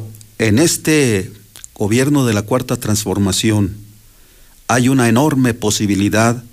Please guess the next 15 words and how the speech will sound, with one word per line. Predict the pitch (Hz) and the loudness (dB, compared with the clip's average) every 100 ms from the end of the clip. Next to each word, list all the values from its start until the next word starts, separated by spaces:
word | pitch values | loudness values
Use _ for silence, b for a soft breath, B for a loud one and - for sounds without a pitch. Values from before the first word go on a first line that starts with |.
| - | -10
de | 110 104 | -8 -4
cambiar | 104 101 107 113 - - | -4 0 0 -2 -10 -10
y | 113 | -4
de | 101 | -4
combatir | 104 92 95 113 104 | -2 -4 -2 -2 -2
la | 107 | -2
corrupción, | 107 101 - - 95 95 98 B B B B B B - | -4 -8 -4 -2 0 -2 -8 B B B B B B -12
y | 247 101 95 | -2 0 0
yo | 90 107 | 0 0
no | 151 147 | 2 0
creo | - 127 135 | 0 0 0
que | - 123 | 0 0
Martín | 104 107 107 113 117 117 - | 2 0 0 2 2 0 -4
se | - 110 | -4 -2
niegue | 95 107 123 - 85 | 0 2 0 0 -4